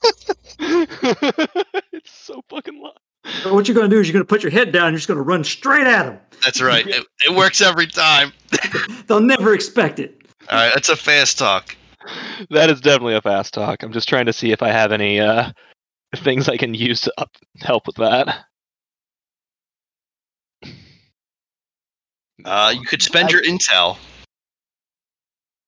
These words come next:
Speaker 1: I feel like I'm gonna need that later.
Speaker 3: Okay.
Speaker 1: <laughs> I should have
Speaker 2: <laughs>
Speaker 1: spent it.
Speaker 3: Like, I'm pretty sure that's exactly what they didn't do.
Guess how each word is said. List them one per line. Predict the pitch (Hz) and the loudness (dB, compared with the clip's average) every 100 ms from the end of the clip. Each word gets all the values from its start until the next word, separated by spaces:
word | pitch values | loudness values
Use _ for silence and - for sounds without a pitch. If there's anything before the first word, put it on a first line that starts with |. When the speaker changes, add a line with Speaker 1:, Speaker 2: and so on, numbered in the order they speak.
| _ | _
Speaker 1:
I | 165 170 | -2 0
feel | 196 180 | 0 2
like | 165 151 | 2 0
I'm | 127 | -2
gonna | 123 | -4
need | 117 107 | -2 -2
that | 98 98 | -4 -6
later. | 95 92 92 107 - - _ _ _ _ - | -4 -2 0 -2 -4 -10 _ _ _ _ -18
Speaker 3:
Okay. | - 104 104 - - - _ _ _ _ _ _ _ _ _ _ _ _ _ | -6 -4 -4 -10 -18 -18 _ _ _ _ _ _ _ _ _ _ _ _ _
Speaker 1:
<laughs> | |
I | - - 320 302 311 - - 285 - | -10 -2 0 2 0 0 0 0 0
should | - 220 226 | -2 0 0
have | 214 - | -2 -4
Speaker 2:
<laughs> | 214 151 | -8 -4
Speaker 1:
spent | 180 185 - | -2 -2 -2
it. | 196 175 254 - - 466 - 480 466 381 _ - - - | -2 -2 -6 -20 -20 -20 -16 -14 -14 -16 _ -20 -20 -12
Speaker 3:
Like, | - - - | -4 -2 -2
I'm | 185 | -4
pretty | - 294 277 | -2 -2 0
sure | - 226 175 | 0 2 2
that's | 160 - | 0 -2
exactly | 123 147 151 - 147 | -2 0 0 0 -4
what | 131 123 | -4 -2
they | 120 | -2
didn't | 110 220 151 - 107 | -2 -2 -2 -2 -6
do. | 104 87 78 | -4 -4 -6